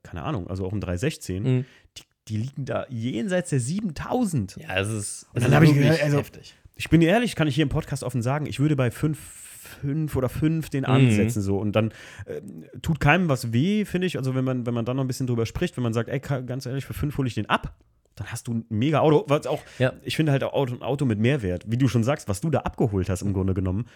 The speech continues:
Speaker 1: das war ja nicht mal fahrtauglich.
Speaker 2: Nö.
Speaker 1: So auf gut
Speaker 2: Das,
Speaker 1: Deutsch, ne?
Speaker 2: wie gesagt, das war wirklich, ich bin das Auto zwar auf den Hänger draufgefahren,
Speaker 1: Boah, krass.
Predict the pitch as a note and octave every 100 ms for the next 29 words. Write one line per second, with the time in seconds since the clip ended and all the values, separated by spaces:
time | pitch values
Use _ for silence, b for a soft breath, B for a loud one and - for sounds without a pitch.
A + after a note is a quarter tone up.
0 | B - - D3+ D#3 - F#2+ - _ -
1 | A3+ A2+ E2+ E2+ - - G#3+ G#2+ - A2+
2 | G2+ - - G#2+ F2+ F2 - F3 G#3+ C4+
3 | D#3+ D#3+ F#3 C#4+ - - C#3+ F#3 F3+ D#3
4 | E3 D3+ - C#3 B2+ B2 C3 A#2 B2+ E3
5 | - - G3+ A#3 D#4+ - - -